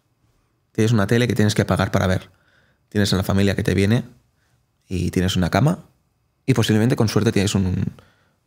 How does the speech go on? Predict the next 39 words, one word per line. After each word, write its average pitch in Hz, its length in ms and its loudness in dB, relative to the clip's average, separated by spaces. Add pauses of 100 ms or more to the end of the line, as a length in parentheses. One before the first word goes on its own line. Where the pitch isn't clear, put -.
una 113 140 2
persona 101 300 2
al 92 80 2
lado 104 300 0 (280)
que - 100 -2
también 90 200 0
está 90 120 -2
enferma. 87 380 0 (400)
Y 110 100 0
solo 101 180 2
ves 104 140 0
por 98 100 0
una 113 140 4
ventana, 120 500 0 (280)
si - 140 -8
tienes 107 200 2
mucha 110 180 0
suerte, 101 260 -2
algunas 95 300 0
vistas. - 380 -2 (460)
Entonces, 123 480 0 (760)
creo 127 180 2
que 131 100 2
el, 113 220 2
el 113 120 4
hecho 120 180 2
de 120 120 2
poder 110 340 2
hablar 113 400 0 (1900)
es 107 160 -2
lo 107 80 -2
que 104 80 -4
te 82 80 -6
puede 101 200 -2
salvar 92 280 -2
la 87 80 -2
vida. 92 340 -2
Y 104 180 0
yo, 110 260 2